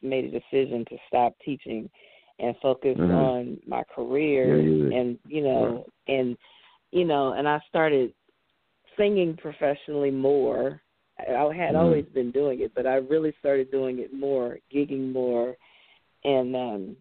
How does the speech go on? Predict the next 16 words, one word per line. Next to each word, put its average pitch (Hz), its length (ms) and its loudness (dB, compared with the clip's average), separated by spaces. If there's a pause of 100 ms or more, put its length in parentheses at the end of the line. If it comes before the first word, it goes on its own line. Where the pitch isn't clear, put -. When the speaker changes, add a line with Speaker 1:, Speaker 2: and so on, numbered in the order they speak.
(1000)
Speaker 1:
and 139 100 -8
I 135 240 0 (240)
took - 160 -2
Speaker 2:
Let, 185 60 4
Speaker 1:
on - 100 4
the 151 60 -2
Speaker 2:
let 151 80 2
me 156 80 4
Speaker 1:
job 131 320 -2
of, 123 160 -6 (160)
uh, 120 260 0 (160)
teaching 165 340 -6
at 107 100 -4
Speaker 2:
Right. - 40 -8
Speaker 1:
my 110 120 -6 (120)
church, 139 280 -2